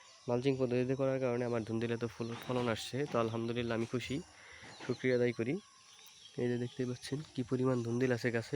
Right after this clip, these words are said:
প্রচুর পরিমাণ ধুন্দুল আছে এখনও। এখনও দাম অনেক ভালো, তিরিশ টাকা কেজি বিক্রি করা যায়। তো আমি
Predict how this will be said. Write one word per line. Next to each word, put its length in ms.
প্রচুর 320
পরিমাণ 340
ধুন্দুল 280
আছে 160
এখনও। 200
এখনও 280
দাম 180
অনেক 220
ভালো, 160
তিরিশ 280
টাকা 200
কেজি 220
বিক্রি 260
করা 200
যায়। 140
তো 80
আমি 120